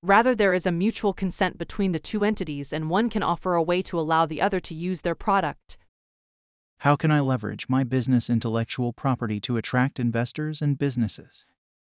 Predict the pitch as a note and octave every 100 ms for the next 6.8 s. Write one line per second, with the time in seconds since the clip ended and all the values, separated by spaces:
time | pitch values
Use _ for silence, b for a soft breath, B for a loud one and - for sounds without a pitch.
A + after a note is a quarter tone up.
0 | _ _ _ _ _ _ F3+ - - G3+
1 | - - b G#3 G3 G3 A3 A#3 B3 G#3
2 | G#3 F3 - F3 F3 F3 - E3 D#3+ D3+
3 | F#3+ F#3+ D#3 C#3+ - - _ - E3+ A#3+
4 | - G#3 G3+ F3+ G3 - - F#3+ G3 F3
5 | - F3 E3+ D#3 D3+ C#3+ - D#3+ - D#3+
6 | - G#3 - E3+ F3+ F#3 E3 C#3+